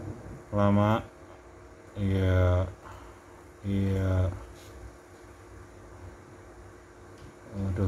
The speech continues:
pastikan jaringan Anda menutup dengan seluruh. Oke, tiga puluh satu. Ini, oh, kita pindah. Harus dipindah, guys. Biar, oh,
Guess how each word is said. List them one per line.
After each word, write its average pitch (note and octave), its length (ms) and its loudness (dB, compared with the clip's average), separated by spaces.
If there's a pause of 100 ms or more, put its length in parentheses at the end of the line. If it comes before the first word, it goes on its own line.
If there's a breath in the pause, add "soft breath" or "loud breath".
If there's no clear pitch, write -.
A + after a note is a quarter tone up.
pastikan A#2 480 2
jaringan A2 320 4 (240)
Anda G#2+ 240 -2
menutup A2 400 -2
dengan G#2+ 180 0
seluruh. G2+ 340 0 (120)
Oke, G#2 480 2
tiga G2+ 160 0
puluh G2 160 -2
satu. G2+ 320 2 (800 loud breath)
Ini, C3 400 6 (340)
oh, A#2+ 800 4
kita A2 160 0
pindah. A#2 760 4 (140)
Harus G#2 240 0
dipindah, A#2+ 400 2
guys. A#2+ 320 2
Biar, A2 480 2 (240)
oh, B2 160 0